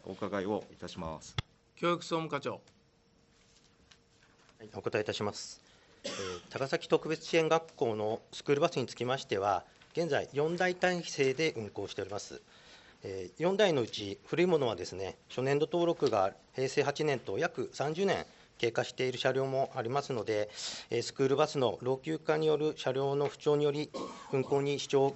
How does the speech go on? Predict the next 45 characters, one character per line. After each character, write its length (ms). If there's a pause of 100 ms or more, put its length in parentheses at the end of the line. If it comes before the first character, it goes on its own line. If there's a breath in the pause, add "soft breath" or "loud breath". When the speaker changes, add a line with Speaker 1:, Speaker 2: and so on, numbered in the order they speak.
Speaker 3:
え 100
ー、 80
支 140
障 200
を 60
き 100
た 140
す 80
こ 80
と 80
が 220
あ 20
り 80
ま 100
し 60
た 100
の 120
で、 200 (380 loud breath)
え 160
ー、 20
来 160
年 160
度 80
以 60
降、 340 (300)
児 100
童 140
生 160
徒 160
を 80
安 140
全 140
に 60
送 140
迎 160
す 100
る 80
た 140
め、 260 (300 loud breath)
車 180
両 140
の 80
整 200
備 140
や 160